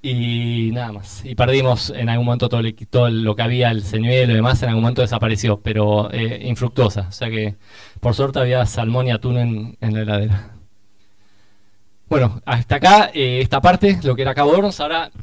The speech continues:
eh, sigue la tercer parte del viaje, que era como el objetivo original, que era navegar ventisqueros en familia. Vino Marta, vino Clara, que estaban en Buenos Aires, y nos fuimos los cuatro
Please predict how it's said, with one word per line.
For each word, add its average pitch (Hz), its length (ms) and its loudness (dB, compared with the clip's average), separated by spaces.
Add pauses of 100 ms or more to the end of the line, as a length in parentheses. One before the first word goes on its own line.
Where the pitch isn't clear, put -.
(140)
eh, 127 220 -2
sigue 147 200 0
la 139 200 0
tercer 143 360 2
parte 123 220 -2
del 117 140 -2
viaje, 165 420 -2 (220)
que 131 100 -6
era 120 220 -4
como 113 240 -6
el 113 80 0
objetivo 123 380 -2
original, 139 680 -2
que 135 80 -6
era 127 140 -4
navegar 127 420 2
ventisqueros 135 540 -2
en 127 100 -6
familia. 117 480 -6 (380)
Vino 143 400 0
Marta, 170 340 2
vino 135 300 0
Clara, 156 260 2
que 131 60 -2
estaban 139 260 -2
en 123 80 -4
Buenos 120 240 -2
Aires, 190 540 0 (300)
y 123 100 -6
nos 113 120 0
fuimos 139 240 0
los 127 160 0
cuatro 180 640 0